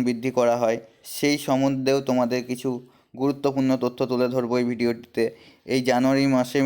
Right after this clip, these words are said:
কিন্তু তোমাদের বেতন বৃদ্ধি নিয়ে একটি ভালো খবর আসতে চলেছে এবং নিয়োগ প্রক্রিয়া নিয়েও কিন্তু এই জানুয়ারি মাসে তোমাদের কাছে একটি ভালো খবর আসতে চলেছে। অবশেষে বেতন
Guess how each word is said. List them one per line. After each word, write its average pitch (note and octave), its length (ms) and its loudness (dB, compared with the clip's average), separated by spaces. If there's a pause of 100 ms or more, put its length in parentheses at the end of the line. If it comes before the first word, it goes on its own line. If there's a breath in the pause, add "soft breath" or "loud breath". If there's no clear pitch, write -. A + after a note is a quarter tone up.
(120)
কিন্তু B2+ 320 -2
তোমাদের B2 380 0
বেতন A#2 360 -2
বৃদ্ধি B2 280 -2
নিয়ে B2 220 2
একটি A#2+ 220 -2
ভালো A#2+ 280 0
খবর B2 280 0
আসতে - 360 -4
চলেছে A#2+ 400 0 (340 loud breath)
এবং C3 200 2 (160)
নিয়োগ B2+ 300 2
প্রক্রিয়া B2+ 400 0
নিয়েও B2 300 2
কিন্তু B2 340 -4 (320 loud breath)
এই B2+ 120 -2
জানুয়ারি B2+ 380 2
মাসে B2 240 0
তোমাদের A#2+ 380 0
কাছে B2 200 0
একটি A#2+ 180 -6
ভালো A#2+ 280 -2
খবর B2 260 0
আসতে A#2 300 -2
চলেছে। A#2 380 -2 (640 loud breath)
অবশেষে C#3+ 560 0 (1040 soft breath)
বেতন C3 340 0